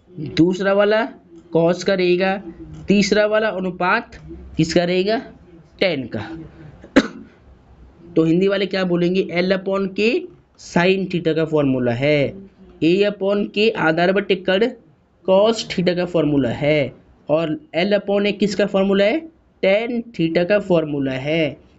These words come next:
इनका उल्टा just, ठीक है, उल्टा। A upon L किसका फॉर्मूला है,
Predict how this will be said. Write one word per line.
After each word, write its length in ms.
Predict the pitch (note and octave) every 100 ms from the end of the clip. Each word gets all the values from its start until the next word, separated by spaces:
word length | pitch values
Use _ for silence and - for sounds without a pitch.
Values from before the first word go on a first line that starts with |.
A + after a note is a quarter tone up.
| G3+
इनका 340 | A#3 A3+ A#3+ G3
उल्टा 340 | G3+ F3 D#3+ D#3
just, 360 | A#2+ - - - - - -
ठीक 120 | F#3 G3
है, 60 |
उल्टा। 340 | G#3 E3 B2 G#2 F#2+
A 280 | F#3 A#3
upon 260 | A#3+ A3+ A3+ A3
L 60 | -
किसका 280 | E3+ F3+
फॉर्मूला 380 | F3+ F#3+ G3 G3+
है, 140 | A3+